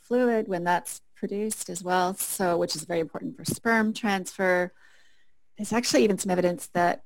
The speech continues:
because vaginal microbiome will also somewhat indirectly affect the uterine microbiome, which is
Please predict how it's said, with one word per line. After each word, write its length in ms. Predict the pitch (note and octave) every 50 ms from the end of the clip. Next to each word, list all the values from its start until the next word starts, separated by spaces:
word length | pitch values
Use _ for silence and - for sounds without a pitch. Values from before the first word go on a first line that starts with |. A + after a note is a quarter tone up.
| - - -
because 220 | A3+ - C#4+ C4+
vaginal 360 | C#4+ E4+ F#4+ C5 - - C#5 A4+
microbiome 560 | D4 C#4+ C#4 C#4 B3+ B3+ A#3+ A3+ A3 G#3 G3+
will 200 | F#3+ A3 A#3 A#3+ - - -
also 400 | - G#3 G#3 G3+ - - - G3+
somewhat 500 | F#3+ - - - - A3+ A3 G#3+ G#3+ G3+
indirectly 440 | - F#3 F#3 F#3 F#3 F3+ - - F3+
affect 320 | F3+ - - F3 - - -
the 60 | D#3
uterine 480 | E3 D#3+ F#3 G3+ A3 B3 C#4+ D4 C#4
microbiome, 680 | C4+ C#4 C#4 C#4+ - B3+ C#4 C4+ C4+ D4 D#4+ F4 F4+ D#4
which 200 | A3 G3 - -
is 140 | D3+ -